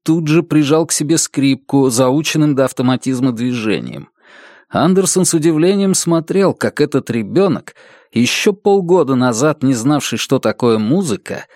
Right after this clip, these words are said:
замер в идеальной позиции. Но еще больше юношу поразило само исполнение.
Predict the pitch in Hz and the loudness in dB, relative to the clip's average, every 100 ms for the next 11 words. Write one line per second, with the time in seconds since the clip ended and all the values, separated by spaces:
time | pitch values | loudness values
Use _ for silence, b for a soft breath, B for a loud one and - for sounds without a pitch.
0 | b b 104 127 196 196 175 135 135 214 | b b -2 2 2 2 2 2 0 0
1 | 190 202 196 175 170 165 156 - 151 139 | 0 2 4 2 2 2 0 0 -2 -2
2 | 120 135 - - - - _ _ _ _ | -4 -4 -4 -8 -10 -18 _ _ _ _
3 | _ _ _ - 101 104 92 - - 113 | _ _ _ -4 -2 -2 -2 -6 -2 0
4 | 143 151 160 151 - 170 147 135 151 - | 2 2 0 0 0 2 4 2 0 0
5 | 143 131 123 113 92 131 135 131 - 120 | -2 0 0 -2 -2 0 2 0 0 -2
6 | 120 117 113 - - 113 117 117 110 87 | 0 0 -2 -4 -4 -4 -4 -4 -6 -8
7 | 82 - | -14 -18